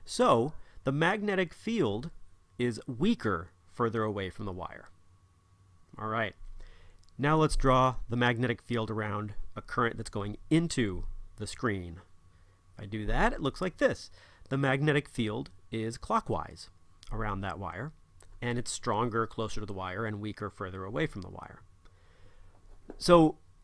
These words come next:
why is the magnetic field that way, or how did I know that? Well, there is a rule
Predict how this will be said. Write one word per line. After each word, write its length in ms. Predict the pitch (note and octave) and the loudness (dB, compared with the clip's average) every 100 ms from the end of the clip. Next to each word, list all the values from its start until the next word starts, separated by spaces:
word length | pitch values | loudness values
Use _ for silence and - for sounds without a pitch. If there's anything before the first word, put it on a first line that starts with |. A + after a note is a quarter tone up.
| - | -16
why 580 | A#2 D3+ F3 A#2 F#2+ F2 F#2+ | -2 8 10 10 4 -6 -8
is 260 | A#2 A#2 G#2 | -4 -4 -2
the 100 | A2+ | -2
magnetic 600 | A#2 A2+ A2 A2 G#2 - | 0 -2 -2 -2 -4 -6
field 360 | - G#2 F2+ | -6 -6 -4
that 180 | F#2 F2+ | -8 -8
way, 120 | F#2 | -10
or 180 | F2 E2+ | -10 -10
how 220 | - A#2+ C3+ | -2 0 0
did 160 | A#2+ | 0
I 100 | A2+ | 0
know 260 | G2 G2 F#2 | 0 -4 -6
that? 220 | E2+ - - - - - | -8 -12 -16 -18 -20 -14
Well, 100 | A2 | -6
there 180 | A2+ B2 | 0 4
is 160 | A#2+ - | 4 2
a 220 | C3+ C3+ | 4 4
rule 640 | A#2 A#2+ E3 A3 A2+ F#2 | 4 4 4 6 4 2